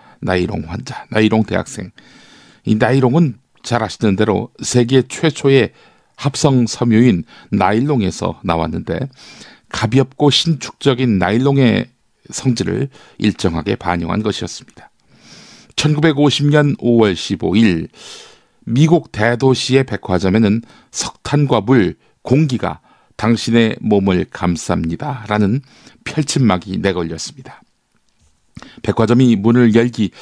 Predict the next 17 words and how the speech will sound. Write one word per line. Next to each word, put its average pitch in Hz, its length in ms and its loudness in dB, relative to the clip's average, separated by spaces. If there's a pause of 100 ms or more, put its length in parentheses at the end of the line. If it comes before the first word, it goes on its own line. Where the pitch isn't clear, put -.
(220)
몇 127 240 4
시간 131 340 -2
전부터 120 420 -2
수많은 165 640 4
여성들이 90 500 -4 (300)
장사진을 87 720 -4
쳤는데요. - 480 -4 (600)
그들이 151 320 4
사려는 139 600 2
물건은 101 420 2 (300)
스타킹이었습니다. - 1120 -6 (640)
시판 156 440 0
첫날부터 131 580 0
미국 101 380 -2
전역의 117 480 0
시선을 110 400 0
모은 95 300 2